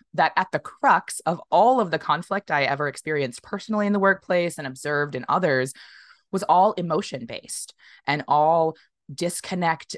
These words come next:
in terms of language of how do we even talk about these kind of complex relationships that we have with each other and these emotions that are coming up and the,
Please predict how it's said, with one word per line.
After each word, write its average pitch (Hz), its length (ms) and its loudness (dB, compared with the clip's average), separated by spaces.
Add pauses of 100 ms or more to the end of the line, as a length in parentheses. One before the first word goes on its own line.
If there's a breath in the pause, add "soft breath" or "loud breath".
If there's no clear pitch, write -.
(100)
in 156 140 -4
terms 147 320 -6
of 135 240 -4
language 143 720 0
of 131 80 -4
how - 240 -4
do 247 80 0
we 269 80 0
even 165 240 -2
talk - 480 -6
about 127 500 2 (260 loud breath)
these 170 200 -4
kind 180 180 -4
of 156 100 -8 (320)
complex - 800 -4
relationships 139 720 -8
that 127 100 -6
we 127 80 -6
have 240 340 -2
with 135 140 -2
each 123 220 -6
other 131 420 -2 (300 loud breath)
and 143 160 -6
these 143 200 -6
emotions 208 540 0
that 220 120 -4
are 214 60 0
coming 202 380 -6
up 185 260 -2
and 127 220 -4
the, 117 100 -8